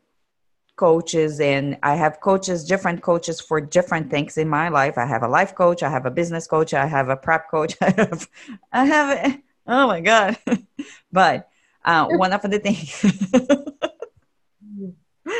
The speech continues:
Speaker 1: I need to make this fun, guys. You guys have to laugh. <laughs>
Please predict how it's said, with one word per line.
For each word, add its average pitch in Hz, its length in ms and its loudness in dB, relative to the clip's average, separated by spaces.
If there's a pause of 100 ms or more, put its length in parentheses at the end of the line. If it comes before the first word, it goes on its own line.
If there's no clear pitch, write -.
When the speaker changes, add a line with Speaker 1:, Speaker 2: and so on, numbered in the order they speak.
(560)
Speaker 1:
I 214 100 2
need 220 280 0
to 196 80 0
make 175 260 0
this 160 180 -2
fun, 139 400 -2
guys. 131 580 0
You 185 140 -2
guys 170 260 2
have 151 220 0
to 131 100 -6
laugh. 120 560 -4
<laughs> 269 80 6